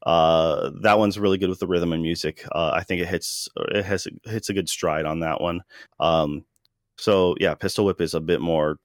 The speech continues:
technical. It's a little more t-, difficult to get the, um, the, the beat right.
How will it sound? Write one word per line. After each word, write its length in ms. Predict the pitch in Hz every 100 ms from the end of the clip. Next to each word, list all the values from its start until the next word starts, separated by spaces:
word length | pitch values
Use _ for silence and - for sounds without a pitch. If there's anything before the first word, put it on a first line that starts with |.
| -
technical. 600 | 90 87 90 87 85 92
It's 200 | 92 -
a 40 | 95
little 160 | 92
more 140 | 82 82
t-, 180 | 87 82
difficult 400 | - 82 95 85
to 80 | -
get 160 | 82 -
the, 200 | 78 76
um, 260 | 65 69 _ _ _
the, 240 | 87 85 - -
the 100 | 90
beat 260 | 95 95 -
right. 320 | 87 98 101